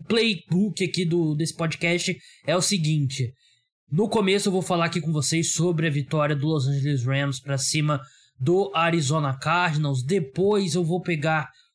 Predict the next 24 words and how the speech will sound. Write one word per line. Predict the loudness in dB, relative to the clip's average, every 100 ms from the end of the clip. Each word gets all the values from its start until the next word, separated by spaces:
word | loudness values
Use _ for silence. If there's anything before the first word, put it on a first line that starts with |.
| -2
o | 0 2
áudio | 4 4 2 0
do | -2 -2
podcast | 0 0 -2 0 0 0 -2 -4
pós-rodada | 0 0 2 0 0 0 0 0
de | 0 0 0 0 -2
domingo | 0 0 0 -2
de |
madrugada | -2 -2 -4 -2 0 0 -2 -4 -6 _ _ _ -6
e | -2
vou | 0 2 0
colocar | 0 0 0 -2
aqui | 0 -2
no | 0
programa. | -2 0 0 0 0 -4 _ _ _
Então, | -8 -2 -2
se | 0
você | -2 -2 -2 0 -2 -4 _ _ _ _ _ _ -8
já | 0 2
escutou | 2 0 0 2
o | 2
pós-rodada | 0 0 0 0 0 0
ali | 0 0 0
na, | 0 0